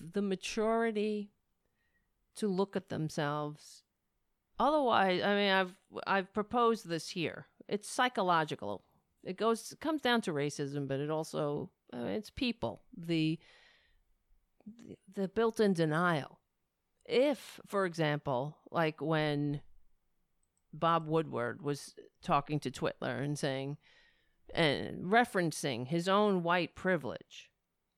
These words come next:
and Twitler's response was, "Oh, you really bought that bullshit. You swallowed that bullshit," or however he put it. That's not bullshit. Of course it's,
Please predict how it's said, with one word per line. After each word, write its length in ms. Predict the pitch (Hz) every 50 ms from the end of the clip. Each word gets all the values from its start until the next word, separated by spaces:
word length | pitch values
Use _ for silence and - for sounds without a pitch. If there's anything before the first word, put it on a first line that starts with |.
| _ _ _ _ _ _ _ _
and 360 | - 147 156 160 160 151 147 -
Twitler's 500 | - - 233 - - 208 190 175 165 160
response 840 | 165 165 156 - - - 208 214 220 214 190 170 - - - - - _ _ -
was, 600 | - 156 156 147 143 143 139 131 151 - - - _ _ _ _ _ _ _ _ _ _ _ _ _ -
"Oh, 180 | 180 202 226 214
you 240 | 190 180 214 262
really 500 | 262 220 196 214 233 220 196 175 160 151
bought 480 | 147 143 143 160 175 196 220 214 214 -
that 520 | - 143 139 151 160 165 151 - - -
bullshit. 600 | - 139 143 165 202 226 202 160 - - 143 113 120
You 160 | 151 208 254
swallowed 720 | - - - - - 139 131 175 214 208 175 156 139 135
that 340 | 131 127 113 110 - - -
bullshit," 500 | - 131 160 214 247 226 196 - 131 104
or 140 | 131 147 160
however 420 | 180 185 175 180 190 190 170 160
he 140 | 151 139 135
put 240 | - - 147 113 110
it. 220 | 113 113 - - - - - - _ _ _ _ _ _ _ _ _ _ _ _ _ _ _ _
That's 160 | - 302 - -
not 320 | 466 466 453 - 165 143
bullshit. 640 | 139 147 - - 131 127 - - - 95 - - - - _ _ _ _ _ _ _ _ _ _ _ _ _ _ _ _ _ -
Of 120 | - -
course 300 | - - 392 415 392 -
it's, 300 | 311 254 - - - -